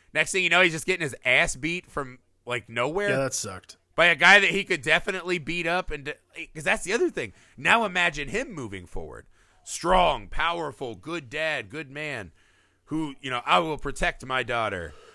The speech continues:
Speaker 1: Now, every day for the rest of his life, he's like, "Dude, I got jumped and sucker punched by this fucking invisible wimp."
Speaker 2: <laughs>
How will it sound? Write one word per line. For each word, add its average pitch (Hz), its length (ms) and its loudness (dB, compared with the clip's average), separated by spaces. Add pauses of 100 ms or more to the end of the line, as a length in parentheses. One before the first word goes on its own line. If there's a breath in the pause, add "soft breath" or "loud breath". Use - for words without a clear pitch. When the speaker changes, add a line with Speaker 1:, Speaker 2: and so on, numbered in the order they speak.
(500 soft breath)
Speaker 1:
Now, 190 400 4 (100)
every 180 320 -4
day 165 180 -4
for 160 140 -8
the 147 80 -6
rest 143 260 -8
of 131 40 -10
his 110 100 -10
life, 127 180 -4
he's 101 80 -16
like, 92 140 -14
"Dude, 107 140 -12
I 113 60 -4
got 120 180 -4
jumped 110 360 -6
and 92 100 -14
sucker 110 360 -6
punched 92 480 -4
by 104 160 -4
this 98 260 -6
fucking 123 380 -6
invisible 98 580 -6
wimp." 98 340 -6
Speaker 2:
<laughs> - 60 2